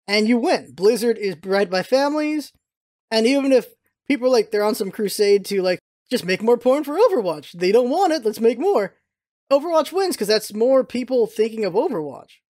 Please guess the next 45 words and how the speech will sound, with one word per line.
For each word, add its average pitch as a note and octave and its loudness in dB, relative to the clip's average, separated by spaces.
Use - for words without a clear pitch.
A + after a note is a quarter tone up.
So A3+ 2
Blizzard G#3 0
wins. F3 -2
That's, F3+ -12
that G3 -2
w-, G3 -2
worked A3 0
out A3+ 0
for G#3+ -4
them F3+ -6
very F3+ -2
much. G#3 -6
With C4 0
F C4+ 0
F C4+ -2
fifteen, C#4 -2
like, A#3+ 0
your F#3+ -2
morality F#3+ 0
going E3+ -6
on A3 -4
there F#3+ -2
is, - -10
is A#3+ -8
basically B3 -2
saying A#3+ -6
it's A3+ -6
up A#3 0
to G#3+ -8
you G3+ -4
what E3+ -8
you F3+ -10
wanna D#3+ -8
do D3+ -10
with D3 -14
the D3+ -14
mods. B2+ -20
And D#3+ -12
I, C4+ 0
I B3 4
look C#4+ -2
at C#4+ -2
F C4+ 2
F B3 -8
fifteen B3 0